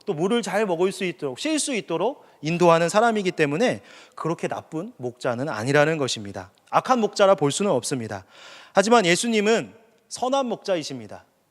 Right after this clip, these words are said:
돈 받고 어쩔 수 없이 양을 치는 목자가 아니라 사랑으로 자기의 목숨까지 내놓으신 그런 좋은 목자라는 것입니다.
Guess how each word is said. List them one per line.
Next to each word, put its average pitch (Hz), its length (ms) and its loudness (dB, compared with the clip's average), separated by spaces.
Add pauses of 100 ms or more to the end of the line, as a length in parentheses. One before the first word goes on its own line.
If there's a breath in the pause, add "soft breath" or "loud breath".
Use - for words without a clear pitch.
(280)
돈 220 180 2
받고 185 600 2
어쩔 247 340 2
수 240 160 2
없이 214 300 0
양을 185 340 4
치는 233 300 -2
목자가 185 420 2
아니라 139 420 2 (600 loud breath)
사랑으로 233 640 0 (200 soft breath)
자기의 160 380 2
목숨까지 190 680 0
내놓으신 151 520 -2 (160 soft breath)
그런 139 240 0
좋은 143 420 4
목자라는 147 540 4
것입니다. 107 540 -6